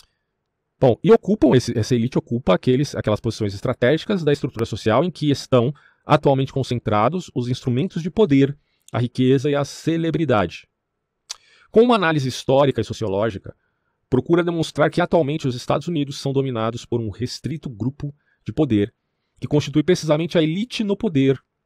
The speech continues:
e é composta por aqueles que ocupam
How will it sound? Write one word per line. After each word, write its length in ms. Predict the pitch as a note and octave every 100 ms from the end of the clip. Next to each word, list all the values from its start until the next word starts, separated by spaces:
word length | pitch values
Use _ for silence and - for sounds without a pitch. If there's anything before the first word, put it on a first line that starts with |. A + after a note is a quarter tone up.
| _ _ _ _ _ _ -
e 80 | C#3
é 60 |
composta 600 | C#3+ C#3 D3+ F3+ D3 G2 - _ _ -
por 140 | C#3
aqueles 240 | - D3
que 80 | -
ocupam 460 | C#3+ G3 G#3+ B2+